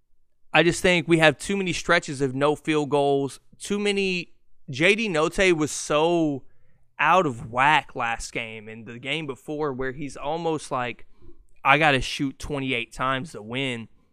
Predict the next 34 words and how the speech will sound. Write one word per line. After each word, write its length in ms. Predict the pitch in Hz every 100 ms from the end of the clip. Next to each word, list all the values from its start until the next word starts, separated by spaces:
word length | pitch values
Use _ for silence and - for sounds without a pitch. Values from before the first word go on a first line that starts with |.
| _ _
And 100 | 156
our 100 | 151
best 240 | 156 156
player 200 | - 196
is 100 | 151
actually 300 | 151 160 147
Jalen 360 | 123 135 131 117
Williams, 380 | 143 160 120 110
our 100 | 110
center, 460 | - 170 151 120 - - - -
who's 180 | 139
a 60 | 127
playmaking 680 | - 156 143 139 131 123 110
big. 440 | 143 156 147 139
He's 180 | 127 107
very 320 | 135 139 147
good. 220 | 120 135
He 80 | 135
can 160 | 117 104
score. 560 | - - 147 147 143
I 60 | 143
don't 160 | 190
think 160 | 165 139
he's 160 | 160 143
aggressive 460 | - 135 135 -
enough. 460 | 131 127 123 - -
I 140 | 113
have 160 | 123 127
another 340 | 139 160 170
center 380 | - - 147 135
I'm 140 | 131
gonna 180 | 131 127
talk 300 | 117 131 127
about 340 | 120 120 113